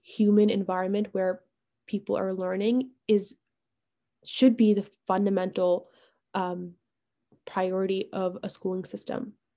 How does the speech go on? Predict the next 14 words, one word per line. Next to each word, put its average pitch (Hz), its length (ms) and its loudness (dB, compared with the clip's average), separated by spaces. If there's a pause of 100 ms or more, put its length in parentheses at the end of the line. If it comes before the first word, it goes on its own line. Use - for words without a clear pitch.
(100)
And 185 360 -4 (380)
our 208 140 0
schools 208 260 2
do 202 140 -2
not 175 180 -4
reflect - 400 -10
that - 260 -8 (160)
at 202 160 -2
all. 196 380 -6 (720)
And 247 420 4 (1200)
these 262 240 6
were 294 80 -2
just 302 240 -2
a 220 140 -2